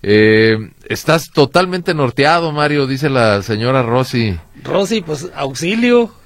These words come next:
Speaker 1: Bueno, pues ahí están todos los temas <laughs> relacionados con Cuyutlán. Eh, dice por aquí también Jorge Macías,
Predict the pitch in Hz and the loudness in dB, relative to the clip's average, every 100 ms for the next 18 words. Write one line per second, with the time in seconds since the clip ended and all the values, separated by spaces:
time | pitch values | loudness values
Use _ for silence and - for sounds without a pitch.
0 | - - - - - - - _ 90 92 | -20 -20 -20 -20 -20 -20 -20 _ 0 0
1 | 85 95 101 104 117 - 117 113 95 87 | -2 -8 -4 -2 0 0 -2 -2 -6 -2
2 | 110 113 104 - 110 113 104 95 - 104 | 0 2 0 0 0 0 -2 -4 -6 -8
3 | 92 135 - 107 95 90 87 110 117 113 | -6 -8 -6 -6 -4 -4 -4 -2 -2 -2
4 | - - - - - - - - - 98 | -8 -20 -20 -20 -20 -20 -20 -20 -8 0
5 | 101 98 101 98 107 135 143 127 113 101 | 2 4 2 0 -4 -4 2 4 4 2
6 | 104 98 127 127 127 117 107 107 110 120 | 0 -2 -4 -4 -2 -2 -2 -4 -4 -6
7 | 127 107 113 101 - 139 143 135 | -6 -4 -4 -4 0 2 2 0